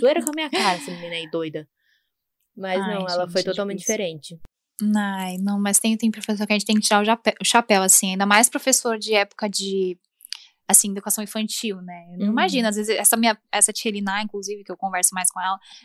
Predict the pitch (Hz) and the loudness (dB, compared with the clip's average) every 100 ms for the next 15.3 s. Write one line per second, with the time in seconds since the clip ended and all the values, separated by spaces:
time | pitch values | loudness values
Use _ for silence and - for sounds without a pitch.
0 | _ 202 220 220 220 196 208 214 - 226 | _ -2 2 4 4 2 0 0 2 0
1 | 202 _ _ _ _ _ - - - - | -2 _ _ _ _ _ -20 -20 -14 2
2 | 226 240 269 285 277 - 254 233 240 254 | 2 4 2 2 2 0 0 0 0 4
3 | 240 302 254 285 - 196 - 175 - - | 4 4 -2 -4 -6 -6 -8 -12 -16 -8
4 | 202 196 202 - - 190 170 170 190 208 | -6 -4 -6 -10 -16 -16 -16 -20 -12 -10
5 | 208 - 180 185 185 175 170 170 196 175 | -8 -10 -6 -4 -4 -4 -10 -8 -10 -10
6 | - - - _ 247 196 - 180 202 220 | -12 -14 -18 _ -10 -10 -8 -6 0 2
7 | 302 466 349 392 381 262 - - 240 262 | 4 4 2 2 4 6 6 6 4 2
8 | 262 233 220 226 226 - 233 220 320 311 | 0 -2 -2 -2 -2 -6 -6 -4 -4 -2
9 | 208 180 - 254 262 349 370 359 - 359 | -4 -6 -6 -6 -4 -2 0 0 0 4
10 | 359 294 339 349 311 262 - 381 415 494 | 4 4 2 2 -6 -10 -4 -2 -2 -2
11 | 539 539 233 302 302 190 160 208 220 277 | -4 -2 -2 0 -2 -6 -10 -8 -8 -6
12 | 381 359 214 - 214 208 - - 202 - | -2 0 0 0 -4 -14 -12 -10 -6 -4
13 | 214 202 202 196 196 196 190 185 180 370 | -4 -2 0 0 -4 -6 -4 -4 0 2
14 | 254 269 233 226 285 262 214 214 185 196 | 2 2 2 2 4 6 6 4 -2 0
15 | 214 214 202 | -4 -4 -6